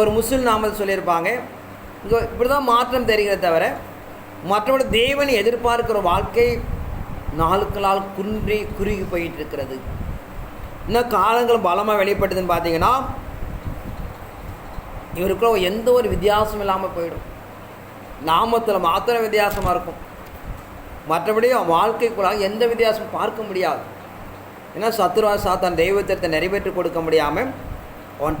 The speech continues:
தடுக்கிறான் என்பதை நீங்கள் அறிந்து கொள்ளப்பட வேண்டும். ஆனால் இறைமார்க்கு நடைமுறைப்படுத்துகிற பிரகாரம் தேவனுடைய வேலை, இயேசு கிறிஸ்து நமக்கு ஒப்புவிக்கப்பட்ட பிரதான கட்டளை என்னன்னு பார்த்தீங்கன்னா, "நீங்கள் புறப்பட்டு போய் சகல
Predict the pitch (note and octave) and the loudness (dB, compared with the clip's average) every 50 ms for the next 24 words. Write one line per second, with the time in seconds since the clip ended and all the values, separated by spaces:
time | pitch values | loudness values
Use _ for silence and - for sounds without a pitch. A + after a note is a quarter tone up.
0 | - F3+ F3 G3 G3+ A3+ A3 - A3 G3 F#3 F3+ F3 E3+ E3+ E3 D#3+ D3+ C#3+ C#3+ | 0 2 2 4 2 2 0 2 0 0 0 0 -2 -2 -2 -2 0 2 2 2
1 | D3+ E3 E3 D#3+ D#3 E3 D3+ D3 C#3 C#3+ C#3 C#3 C3+ C3+ B2+ B2 B2+ A#2+ A#2+ - | 2 0 -2 -2 0 0 0 0 0 0 -2 -2 -2 -4 -4 -4 -6 -8 -8 -12
2 | - - - - - G#3+ G3 D#3+ D3+ E3 F#3 F#3+ F#3+ F#3+ F#3+ F#3 F#3 - - D#3 | -14 -16 -12 -10 -6 -4 0 0 2 2 2 2 2 2 0 0 0 -2 -2 -2
3 | C#3+ D3+ E3 F3 F3 E3+ E3 E3 D#3+ D#3+ - D#3 D3 D3 - C#3+ C#3 C3 C3 B2+ | 0 0 0 0 0 0 0 0 -2 -2 0 -2 -2 -2 -2 -2 -2 0 0 0
4 | B2+ D3 F#3+ - - - - - - - - - - - - - - - - - | 0 0 -2 -2 -4 -10 -10 -10 -8 -8 -8 -8 -10 -10 -10 -12 -10 -10 -8 -8
5 | - - - - F3+ F#3 G3 G3 G3 F#3+ E3+ F3 D#3+ D3 D3 D3+ D#3 D3+ D3 C#3 | -8 -8 -2 0 2 2 2 2 0 0 0 0 0 2 2 4 4 4 2 0
6 | A#2 - - - - - - - - - - - - - - - - - - - | 0 -4 -6 -8 -10 -12 -12 -14 -14 -16 -16 -16 -16 -16 -14 -14 -12 -12 -10 -6
7 | - D#3 F3+ G3+ G3+ G#3 A3 G3+ F#3+ D#3+ G3 F#3 F3+ F3 D#3+ D3 D#3 D3+ D3+ F#3+ | -2 0 2 2 2 2 2 0 0 0 0 0 0 0 0 0 -2 -2 0 -2
8 | G3+ G#3 F#3+ G3 F#3+ - F3+ F3 F3 E3+ E3+ D3 D3+ D#3+ E3+ F3 F3+ F#3 F3 - | -2 -2 0 -2 0 0 0 0 0 -2 -2 -2 -2 2 2 2 2 0 -2 -2
9 | D#3+ D3+ - F3 E3+ E3 D#3+ D#3 D#3 D3 D3+ D3 C#3+ D3+ D3 D#3 F3+ G#3+ C4+ C#4 | -4 -4 -2 -2 -2 -2 -2 -2 -2 -2 -2 -2 -2 -2 -2 2 2 2 2 2
10 | C4+ - - - - - - - - - - - - C3 C#3+ D3 D3+ D3+ D3+ E3+ | -2 -8 -12 -14 -16 -16 -16 -16 -16 -18 -16 -14 -8 -6 -2 -2 -2 -2 0 2
11 | F3 G3 F#3+ G3 G3+ F#3+ G3 F#3 G3 A#3 A#3+ A#3 - F#3+ E3 D#3+ F3+ F#3 | 2 2 2 2 0 2 2 2 4 4 4 4 2 0 0 2 2 2